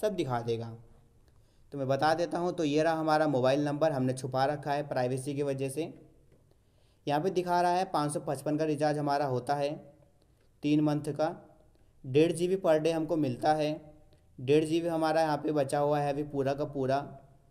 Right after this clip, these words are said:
सौ एसएमएस है जो पूरे बचे हुए हैं। यहाँ पे लिखा है प्लान एक्सपायरी बीस नवंबर दो हज़ार इक्कीस और अभी चल रहा है तीस अगस्त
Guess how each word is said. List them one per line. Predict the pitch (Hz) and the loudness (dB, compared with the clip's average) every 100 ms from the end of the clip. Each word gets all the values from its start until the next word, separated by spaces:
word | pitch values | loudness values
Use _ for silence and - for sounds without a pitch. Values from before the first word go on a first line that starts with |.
| _ _ _ | _ _ _
सौ | - 165 | -4 4
एसएमएस | 165 160 160 160 165 170 | 4 4 2 0 0 -2
है | 165 160 | -2 -2
जो | 135 139 | 0 0
पूरे | 135 143 139 | 0 0 2
बचे | 131 127 151 | 2 0 0
हुए | 147 143 | 0 0
हैं। | 147 165 - - _ _ - | -4 -6 -10 -20 _ _ -8
यहाँ | 139 143 | -4 0
पे | 170 | 0
लिखा | 165 156 | -2 0
है | 160 175 | -2 -2
प्लान | 147 143 156 | -2 -2 -2
एक्सपायरी | - 139 - 139 135 151 151 | -4 -6 -2 2 2 2 -2
बीस | 131 147 185 180 | -2 0 0 0
नवंबर | 135 123 123 123 123 170 | -2 0 0 0 0 0
दो | 139 143 | 0 0
हज़ार | 151 131 139 165 | 0 0 0 0
इक्कीस | 143 127 - 123 113 - - _ _ | -4 -6 -4 -4 -4 -12 -20 _ _
और | 147 | 0
अभी | 135 156 | 2 0
चल | 175 165 | 0 0
रहा | 151 160 | 2 2
है | 160 170 - | 2 0 -2
तीस | 147 156 165 | -2 -2 -4
अगस्त | - 135 143 156 - | -4 0 0 -2 -4